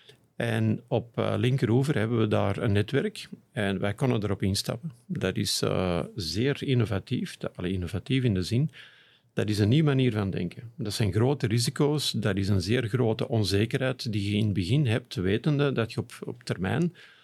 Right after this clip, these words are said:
echt wel goed kunt samenwerken en grote hoeveelheden groene warmte kunt krijgen. En het is al niet gemakkelijk om warmte groen te maken. Hier hebben we de mogelijkheid om, om vijftig procent van de geleverde, geleverde warmte groen te hebben.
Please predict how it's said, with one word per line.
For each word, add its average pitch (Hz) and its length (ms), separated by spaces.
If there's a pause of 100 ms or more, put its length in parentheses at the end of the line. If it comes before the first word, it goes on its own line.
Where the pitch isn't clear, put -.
(220)
echt - 220
wel 110 140
goed 127 160
kunt 101 220
samenwerken 139 760
en 98 160
grote 113 300
hoeveelheden 113 640
groene 123 480
warmte 107 360
kunt 90 220
krijgen. 95 480
En 113 80
het 120 160
is 110 80
al 98 100
niet 151 120
gemakkelijk 131 480
om 104 120
warmte 117 340
groen 135 240
te 156 100
maken. 101 520
Hier 135 220
hebben 120 200
we 117 60
de 107 80
mogelijkheid 127 680 (680)
om, 104 280
om 101 120
vijftig 120 380
procent 127 360
van 120 120
de 98 80
geleverde, 101 520
geleverde 104 580
warmte 120 420
groen 107 260
te - 80
hebben. 82 240